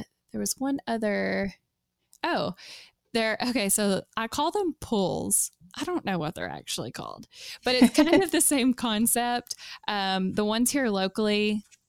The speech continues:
Speaker 1: they have names, they're groups. Lots of them are Facebook groups even, like, search Facebook groups and look for these resale pages.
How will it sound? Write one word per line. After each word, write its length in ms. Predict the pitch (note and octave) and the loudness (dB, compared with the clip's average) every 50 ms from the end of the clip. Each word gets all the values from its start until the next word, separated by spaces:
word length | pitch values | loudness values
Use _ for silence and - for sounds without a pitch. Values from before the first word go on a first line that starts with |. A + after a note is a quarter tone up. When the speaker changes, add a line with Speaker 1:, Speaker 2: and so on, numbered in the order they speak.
| _ | _
Speaker 1:
they 140 | - - G3 | -6 -4 -2
have 320 | F#3+ - F#3+ G3+ G#3 F#3+ F#3 | -2 -2 -2 -2 -2 0 2
names, 540 | F3+ F3+ F3+ F3+ F3+ F#3 F#3 F#3 F#3 F3+ | 2 2 2 2 2 2 2 0 0 0
they're 160 | - G3 F#3+ F#3 | 0 0 0 0
groups. 500 | F#3 - F#3 F3+ F3 F3+ F3+ - - - | -2 -2 -2 0 0 0 0 0 0 0
Lots 220 | G#3 C#4 - - | -2 -2 -4 -4
of 60 | G4+ | -4
them 80 | G4 F#4 E4 | -2 -2 -2
are 60 | B3+ | -2
Facebook 540 | - - F#3+ F3+ B3 - - - E3 - - | -2 -2 0 0 0 0 0 -2 -4 -4 -4
groups 280 | - D#3+ - - - | -6 -6 -6 -6 -6
even, 320 | F3 F3+ - - E2 A#2 - | -6 -6 -6 -6 -6 -6 -6
like, 180 | - - - - | -8 -6 -6 -4
search 300 | - G#3+ C#4+ D4 - - | -4 -2 -4 -4 -4 -4
Facebook 460 | - F3 F#3+ - - - - - - - | -4 -2 0 -2 -2 -4 -6 -12 -12 -10
groups 360 | - - - - - - - - - - - - - - - - | -10 -8 -8 -6 -6 -6 -6 -6 -8 -12 -12 -12 -14 -10 -6 -4
and 160 | G3+ G3 F#3+ | -2 0 0
look 260 | F#3 F#3+ F#3 F#3 - | 0 0 -2 -2 -4
for 180 | - - F#3+ F#3+ | -4 -4 -2 -2
these 240 | F#3 F3+ F3+ F3 F3 | 0 0 0 0 0
resale 460 | F3 F#3 F#3 F3+ - - E3 F#3 F3+ | 0 0 0 0 0 0 -2 -4 -6
pages. 560 | - - - - - - - C2 - - - | -6 -6 -6 -4 -4 -4 -4 -2 -4 -4 -6